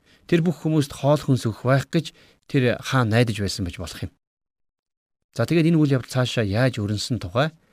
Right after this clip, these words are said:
хоёрдугаар, За тэгээд энэ үйл явдал цаашаа яаж өрнсөн тухай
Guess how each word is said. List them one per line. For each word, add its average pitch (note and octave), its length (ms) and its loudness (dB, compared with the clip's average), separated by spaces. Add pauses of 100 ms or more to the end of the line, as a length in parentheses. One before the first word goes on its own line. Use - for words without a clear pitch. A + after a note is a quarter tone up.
(260)
хоёрдугаар, C3 480 -2 (2250)
За C#3+ 80 4
тэгээд F#3 320 6
энэ F3+ 80 6
үйл D#3+ 240 2
явдал - 80 -12
цаашаа D3 320 2
яаж C3 320 4
өрнсөн A#2 400 2
тухай A2+ 400 0